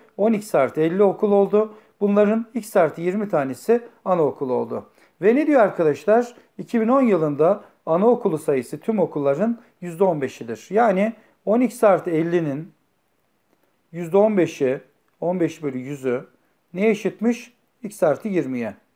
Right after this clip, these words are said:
Buradan gerekli düzenlemeleri yapalım. Şu sıfırlardan birini götürdük. On beş bölü onda ne yapar? Üç bölü iki yapar arkadaşlar. İkiyi karşıya attım. Ne olur? İki x artı kırk olur.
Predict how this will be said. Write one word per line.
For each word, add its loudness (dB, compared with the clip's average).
Buradan 0
gerekli 0
düzenlemeleri 2
yapalım. 0
Şu -16
sıfırlardan -2
birini -4
götürdük. -4
On 0
beş -2
bölü 0
onda 0
ne -2
yapar? 0
Üç -10
bölü -4
iki -6
yapar -4
arkadaşlar. -6
İkiyi -2
karşıya 2
attım. -4
Ne -2
olur? 0
İki -4
x -4
artı 0
kırk -6
olur. -2